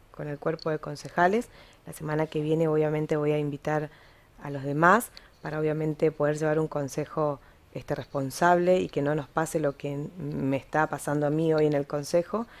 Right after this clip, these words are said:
Eh, y, obviamente, desde allí poder ocuparnos, eh, con algunas cuestiones básicas, que es lo que nos reclamaban los vecinos y que, eh, eh,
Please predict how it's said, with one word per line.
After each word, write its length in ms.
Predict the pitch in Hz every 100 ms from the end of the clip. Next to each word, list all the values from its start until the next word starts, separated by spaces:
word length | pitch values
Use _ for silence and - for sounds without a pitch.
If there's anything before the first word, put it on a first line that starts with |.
| - - - -
Eh, 640 | - 147 143 143 143 - - - - - -
y, 120 | 175
obviamente, 420 | 170 170 175 175
desde 220 | 180 165
allí 200 | 156 151
poder 260 | 185 175 170
ocuparnos, 840 | 170 156 160 160 170 165 156 143 - -
eh, 180 | 156 160
con 120 | 156
algunas 340 | 151 156 170 160
cuestiones 520 | 160 - 170 165 143
básicas, 580 | 180 175 180 - 196 220 - - -
que 80 | 180
es 60 |
lo 100 | 196
que 80 | 185
nos 140 | 165
reclamaban 560 | 160 160 156 170 180 170
los 80 | 143
vecinos 540 | 147 - 180 208 254 - - - -
y 80 | 165
que, 720 | 147 156 151 151 147 151 - -
eh, 320 | 202 - - - -
eh, 260 | - -